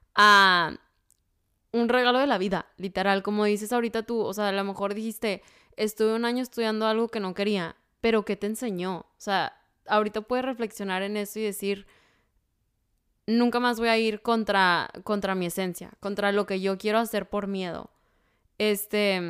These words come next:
estoy pensando una vez también, me, me recordó lo de que dijiste el campo de verano.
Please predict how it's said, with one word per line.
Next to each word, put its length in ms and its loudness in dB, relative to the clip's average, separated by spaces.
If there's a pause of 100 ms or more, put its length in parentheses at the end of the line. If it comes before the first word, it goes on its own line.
(960)
estoy 220 -2
pensando 400 4
una 140 4
vez 220 0
también, 440 -2
me, 280 2
me 140 0
recordó 540 0
lo 160 0
de 160 -4
que 140 -4
dijiste 280 -4
el 120 -4
campo 240 -4
de 80 0
verano. 380 -2